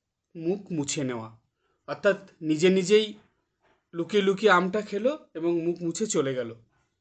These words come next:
যাতে কাউকে দেখালেও না, কেউ যাতে বুঝতেও না পারে। এই কথাটাই আমরা মানুষের স্বার্থপরতার কথা বলতে গিয়ে বা তার লোভের কথা বলতে গিয়ে,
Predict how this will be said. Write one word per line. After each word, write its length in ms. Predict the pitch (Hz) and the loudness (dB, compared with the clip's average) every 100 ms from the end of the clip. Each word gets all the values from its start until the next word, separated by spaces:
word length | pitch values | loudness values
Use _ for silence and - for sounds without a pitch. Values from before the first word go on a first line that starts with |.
| _ _ _ _ _ _ | _ _ _ _ _ _
যাতে 280 | 160 147 180 | -4 -2 -2
কাউকে 340 | 180 165 165 175 | 4 4 4 2
দেখালেও 440 | 151 160 190 202 | 2 2 0 2
না, 140 | 226 | 0
কেউ 200 | 254 160 | -2 -2
যাতে 240 | 143 147 196 | -2 -4 -4
বুঝতেও 440 | 131 120 - 151 | -8 -14 -4 -4
না 140 | 135 117 | -4 -8
পারে। 240 | 117 110 - _ _ _ _ _ _ _ _ _ _ _ _ _ _ _ _ _ | -12 -16 -20 _ _ _ _ _ _ _ _ _ _ _ _ _ _ _ _ _
এই 140 | 175 214 | -4 0
কথাটাই 400 | 208 208 214 247 | 0 0 0 0
আমরা 440 | 190 175 220 302 _ _ _ _ _ _ _ _ _ | 0 -2 -4 -6 _ _ _ _ _ _ _ _ _
মানুষের 420 | 160 160 170 190 | 0 0 0 -4
স্বার্থপরতার 840 | 180 170 151 196 180 170 165 170 165 - _ _ | -4 -4 -4 -6 -2 0 2 0 -2 -4 _ _
কথা 320 | 147 165 160 | -6 -2 0
বলতে 380 | 151 147 156 151 | 0 0 -4 -6
গিয়ে 320 | 165 220 285 _ _ _ _ _ - | -4 -4 -4 _ _ _ _ _ -8
বা 100 | 139 | -2
তার 260 | 156 156 151 - - _ _ _ | 2 2 0 -12 -20 _ _ _
লোভের 460 | 139 143 151 226 226 | -2 0 4 4 4
কথা 300 | 170 165 151 | 0 0 -4
বলতে 360 | 147 147 165 | -4 -4 -8
গিয়ে, 400 | 156 180 208 214 | -4 -4 -4 -6